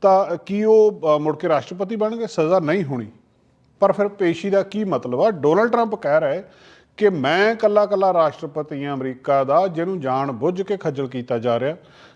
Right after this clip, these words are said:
ਜਾਣ ਬੁੱਝ ਕੇ ਜਿਹੜਾ ਰਾਜਨੀਤਿਕ ਤੌਰ ਦੇ ਉੱਤੇ ਸਾਰਾ ਕੁਛ ਪ੍ਰੇਰਿਤ ਆ ਤੇ ਮੈਨੂੰ ਉੱਥੇ ਲਿਜਾ ਕੇ ਖੜਾ ਵੀ ਮੈਂ ਲੋਕਾਂ ਦਾ ਚੁਣਿਆ ਹੋਇਆ ਰਾਸ਼ਟਰਪਤੀ ਹਾਂ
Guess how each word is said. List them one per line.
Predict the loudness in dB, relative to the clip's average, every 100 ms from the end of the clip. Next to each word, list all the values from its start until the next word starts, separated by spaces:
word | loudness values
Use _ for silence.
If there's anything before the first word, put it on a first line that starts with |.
| -8
ਜਾਣ | 2 2 2 2
ਬੁੱਝ | 0 -2
ਕੇ | -6 -4
ਜਿਹੜਾ | 0 2
ਰਾਜਨੀਤਿਕ | 2 0 -2 -6 -6 -6
ਤੌਰ | -2 0 0
ਦੇ | -4
ਉੱਤੇ | -6 -8
ਸਾਰਾ | -4 0 0
ਕੁਛ | -2 -8
ਪ੍ਰੇਰਿਤ | -8 -2 -2 -2 -4
ਆ | -4
ਤੇ | -4
ਮੈਨੂੰ | -4 -2 0 -2 -4 -6
ਉੱਥੇ | -4 -4
ਲਿਜਾ | 0 2 0
ਕੇ | -2
ਖੜਾ | -4 0 0
ਵੀ | -2 -6
ਮੈਂ | -4 -2
ਲੋਕਾਂ | -2 -4 -4
ਦਾ | -2
ਚੁਣਿਆ | -4 -4 0 2 2
ਹੋਇਆ | 2 0 0
ਰਾਸ਼ਟਰਪਤੀ | -2 -4 -10 -8 -6 -4
ਹਾਂ | -4